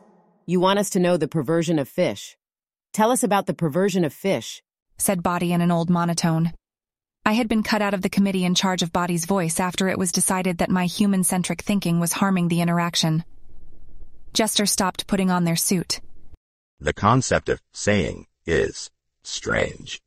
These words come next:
Speaker 3: I often feel pleasantly surprised around Earth. Earth is evil. Earth has good things.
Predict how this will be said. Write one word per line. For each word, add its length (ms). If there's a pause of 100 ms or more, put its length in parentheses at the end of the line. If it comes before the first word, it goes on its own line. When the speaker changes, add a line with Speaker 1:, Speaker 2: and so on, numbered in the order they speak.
Speaker 3:
I 140
often 360
feel 240
pleasantly 560
surprised 600
around 480 (360)
Earth. 380 (220)
Earth 280
is 440 (180)
evil. 460 (180)
Earth 260
has 260
good 260
things. 600